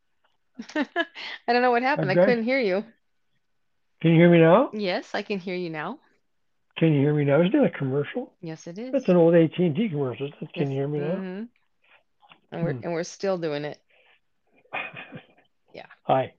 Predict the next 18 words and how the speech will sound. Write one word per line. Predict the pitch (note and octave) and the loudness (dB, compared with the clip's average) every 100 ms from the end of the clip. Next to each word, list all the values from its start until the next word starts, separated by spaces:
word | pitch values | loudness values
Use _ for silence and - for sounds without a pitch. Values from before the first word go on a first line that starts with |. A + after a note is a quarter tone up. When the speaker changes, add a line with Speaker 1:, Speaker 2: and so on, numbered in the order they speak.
| _ _ - - - _ _ _ | _ _ -20 -20 -20 _ _ _
Speaker 1:
Hey. | D4+ C#4 A#3+ G#3 - - _ _ - - _ _ _ | 0 0 0 -4 -16 -20 _ _ -20 -20 _ _ _
So | - | -6
what | C4 C4 | -2 0
are | |
you | |
doing? | B3 B3 A3+ G#3 _ _ _ _ _ _ _ _ _ _ _ _ _ - - _ - | 0 -2 -2 -8 _ _ _ _ _ _ _ _ _ _ _ _ _ -20 -20 _ -2
Speaker 2:
I'm | A#3+ | 0
just | - - - _ _ _ | -2 -8 -12 _ _ _
trying | - G#3 | 4 4
to | F#3 | 4
figure | F#3+ | 4
out | F3 | 4
how | C3+ | 4
much, | F3 E3+ - | 2 2 0
and | F#3 D3+ D3 - _ _ _ _ _ _ _ _ _ _ _ | -2 -2 -4 -14 _ _ _ _ _ _ _ _ _ _ _
is | C#3+ | -2
it | |
endorphins? | G3 F3+ D#3 F3 G#3+ D4 C4+ | 0 2 0 0 -2 -4 -6